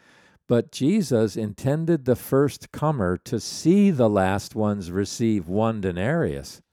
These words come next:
Why? Because God wants to demonstrate his generosity, his loving kindness.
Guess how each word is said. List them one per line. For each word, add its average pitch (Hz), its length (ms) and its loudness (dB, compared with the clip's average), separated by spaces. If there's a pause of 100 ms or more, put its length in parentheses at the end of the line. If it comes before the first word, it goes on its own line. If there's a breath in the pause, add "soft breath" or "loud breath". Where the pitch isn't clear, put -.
(300)
Why? 120 640 -4 (840 soft breath)
Because 123 480 -2
God 131 600 2
wants 120 480 -4
to 147 180 -4
demonstrate 123 880 -4
his 139 380 2
generosity, 131 1200 -2
his 127 320 -4
loving 139 580 0
kindness. 123 880 -4